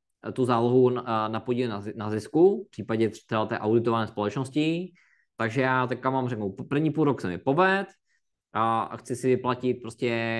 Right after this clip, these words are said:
jako jediný společník půl milionu, ale neu-, neudělám to, protože, eh, bych musel mít audit a za ten dám prostě šedesát tisíc, to se mi nechce. Prostě to si myslím, že jako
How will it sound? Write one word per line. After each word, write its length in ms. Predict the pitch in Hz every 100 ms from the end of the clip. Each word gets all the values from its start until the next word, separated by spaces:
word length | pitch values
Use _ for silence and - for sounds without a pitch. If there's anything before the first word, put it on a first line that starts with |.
| 113
jako 200 | 113 110
jediný 320 | 117 117 117 117
společník 440 | 117 117 123 110
půl 160 | 90 92
milionu, 640 | 110 143 165 180 180 180 _ _ _
ale 320 | 110 123 131 127
neu-, 400 | 113 117 127 120
neudělám 580 | 131 139 160 165 165
to, 280 | 147 147 139
protože, 400 | 135 120 127 113
eh, 440 | 117 110 110 110 - 101 101 101
bych 180 | 113 120
musel 260 | 120 131
mít 200 | 113 95
audit 480 | 107 120 127 127 123
a 60 | 110
za 100 | 101
ten 180 | 113
dám 180 | 110 113
prostě 260 | 107 - 110
šedesát 400 | 110 113 95 85
tisíc, 300 | - 117 120
to 100 | 107
se 100 | 104
mi 120 | 107 98
nechce. 320 | 95 - -
Prostě 240 | - -
to 60 | 87
si 140 | -
myslím, 240 | 101 98 101
že 100 | 98
jako 460 | 95 95 98 92